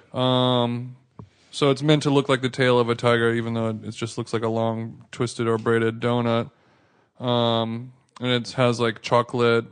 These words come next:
cinnamon, apple, sometimes coconut. Um, <clears throat> and it's, like, it's really popular at this spot, but he posted a video that looked very interesting where he took this donut, which is, like,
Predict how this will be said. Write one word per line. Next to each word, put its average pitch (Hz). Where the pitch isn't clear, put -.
cinnamon, 120
apple, 113
sometimes 113
coconut. 117
Um, 120
<clears throat> -
and 127
it's, 123
like, 123
it's 147
really 170
popular 131
at 113
this 120
spot, 117
but 117
he 127
posted 135
a 120
video 120
that 113
looked 113
very 117
interesting 117
where 117
he 113
took 170
this 123
donut, 117
which 113
is, 113
like, 113